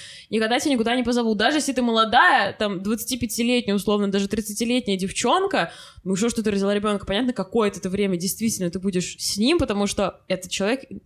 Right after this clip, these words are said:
только в тебе и нуждается. Но потом, когда он немножко уже подрастет, ты, конечно, с удовольствием, я уверена, любая мама с удовольствием куда-то придет, если вы ее позовете. А вы ее не позовете, потому что она не крутая уже для вас, она не модная.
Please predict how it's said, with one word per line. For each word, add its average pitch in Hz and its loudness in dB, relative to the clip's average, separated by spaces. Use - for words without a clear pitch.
только 226 0
в - -12
тебе 208 -2
и 196 0
нуждается. 175 -2
Но 196 2
потом, 226 2
когда 202 2
он 202 0
немножко 214 0
уже 175 0
подрастет, 180 0
ты, 202 0
конечно, 185 0
с 262 0
удовольствием, 208 0
я 196 2
уверена, 170 0
любая 175 0
мама 208 0
с - -8
удовольствием 180 -2
куда-то 175 -6
придет, 165 -4
если 214 -6
вы 175 0
ее 180 0
позовете. 165 -2
А - -4
вы 233 2
ее 247 4
не 254 2
позовете, 247 2
потому 196 -2
что 220 0
она 220 2
не 220 2
крутая 226 -2
уже 185 -4
для 190 -4
вас, 185 -4
она 196 -2
не 214 0
модная. 165 -2